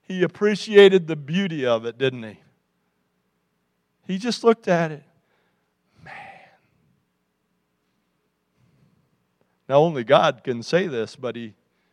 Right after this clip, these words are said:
he could say, "I'm good." Right? <laughs> He looked at all that he had made,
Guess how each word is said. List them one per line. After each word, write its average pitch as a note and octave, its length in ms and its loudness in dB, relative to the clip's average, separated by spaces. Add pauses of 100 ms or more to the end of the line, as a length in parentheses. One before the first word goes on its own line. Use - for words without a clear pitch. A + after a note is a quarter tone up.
(200)
he C3+ 80 -12
could B2 180 -14
say, A2 360 -10 (1080)
"I'm G2 220 -10
good." D#2 600 -20 (3000)
Right? F#3+ 500 -10 (180)
<laughs> D#3+ 80 -10 (2000)
He A2 100 -18
looked F3+ 220 2
at D3+ 80 0
all G3 280 12
that G#3+ 100 10
he G#3+ 60 0
had G3+ 140 -2
made, B2+ 420 -4